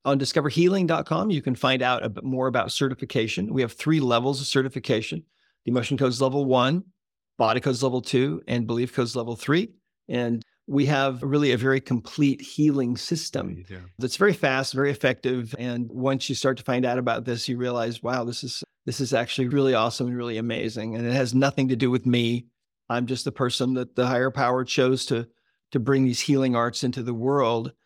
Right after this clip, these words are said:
Speaker 1: But it's time to find out about this because y-, every single person in this world has this innate ability to be able to heal and
Speaker 2: Yes.
Speaker 1: help other people. And so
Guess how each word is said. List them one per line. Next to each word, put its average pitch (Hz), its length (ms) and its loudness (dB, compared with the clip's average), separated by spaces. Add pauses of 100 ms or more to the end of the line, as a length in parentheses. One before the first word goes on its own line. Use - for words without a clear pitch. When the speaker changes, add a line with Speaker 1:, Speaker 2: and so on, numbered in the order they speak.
(200)
Speaker 1:
But 151 100 2
it's 160 120 2
time 196 180 4
to 202 80 2
find 185 220 2
out 147 160 2
about 123 240 0
this 120 160 -4
because 123 340 -4
y-, - 60 -8 (320)
every 180 180 4
single 190 240 2
person 151 340 -2
in 139 80 0
this 127 200 -4
world 147 240 0
has 131 260 0
this 127 180 -4
innate 123 220 2
ability 123 460 2
to 120 100 -2
be 120 140 2
able 147 220 4
to 123 40 -2
heal 123 280 0
and 123 100 -2
Speaker 2:
Yes. 117 80 -6
Speaker 1:
help 113 180 -4
other 117 180 -4
people. 113 460 -6 (440)
And 123 180 -2
so 123 340 0